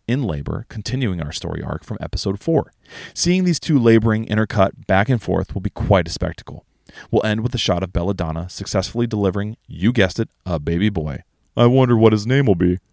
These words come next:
Our second tale of season one completed. We turn our eyes to episode seven and our season finale. Of the First of the Wardens of Westmarch, episode seven, A New Line and the Birth of a Baby Boy.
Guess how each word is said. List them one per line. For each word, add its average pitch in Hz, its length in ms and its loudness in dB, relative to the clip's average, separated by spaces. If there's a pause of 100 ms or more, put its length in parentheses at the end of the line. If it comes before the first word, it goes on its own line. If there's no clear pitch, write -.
(540)
Our 98 140 0
second 117 440 0
tale 101 300 0
of - 100 -6
season 98 380 -4
one 87 240 -2
completed. 87 580 -6 (320)
We - 80 -4
turn 98 300 -4
our 127 120 2
eyes 95 340 0
to - 140 -12
episode 123 320 -2
seven 76 420 -10 (380)
and 95 140 -2
our 71 80 -6
season 80 380 -10
finale. 73 480 -16 (1160)
Of 123 140 2
the 120 80 0
First - 440 0
of - 120 -6
the 170 80 2
Wardens 101 540 0
of 85 180 -6
Westmarch, 80 600 -12 (440)
episode 113 440 0
seven, 71 400 -4 (280)
A 95 120 -2
New 120 240 2
Line 82 400 -6 (200)
and 92 140 -8
the 87 60 -6
Birth 80 320 -4
of 80 100 -8
a 85 60 -6
Baby 73 260 -10
Boy. 67 300 -12